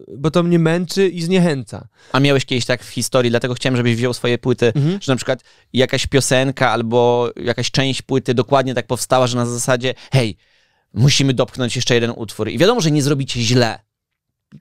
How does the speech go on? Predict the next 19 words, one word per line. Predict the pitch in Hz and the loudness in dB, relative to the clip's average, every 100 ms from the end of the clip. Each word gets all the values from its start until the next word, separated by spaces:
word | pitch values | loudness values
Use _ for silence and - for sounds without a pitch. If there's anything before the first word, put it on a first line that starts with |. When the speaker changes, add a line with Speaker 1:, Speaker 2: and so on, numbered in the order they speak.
| - | -4
Speaker 2:
tylko | 160 175 165 | 0 2 2
on | 170 | 2
jest | 165 | 0
potrzebny | - 147 156 143 139 | -2 0 0 2 0
na | 135 | 0
gwałt. | 123 120 110 101 - 143 | 0 0 -2 -6 -4 0
Speaker 1:
Mhm. | 139 180 208 _ - | 0 0 -4 _ -2
Y, | 143 151 151 - _ - | 2 2 0 -6 _ -4
no | 156 | -2
płytę | 165 240 226 | 0 0 2
Curly | 233 190 151 | 2 2 4
Head | 147 | 2
zrobiliśmy | 131 135 131 120 127 117 | 2 0 2 0 0 0
trochę | 123 123 | 0 0
w, | 104 - - 120 120 117 113 | -4 -14 -6 0 2 2 -2
w | - | -2
taki | 131 113 120 | -2 -2 -2
Speaker 2:
Mhm. | 113 | 2
Speaker 1:
sposób, | 107 117 139 156 - | 2 2 0 -4 -6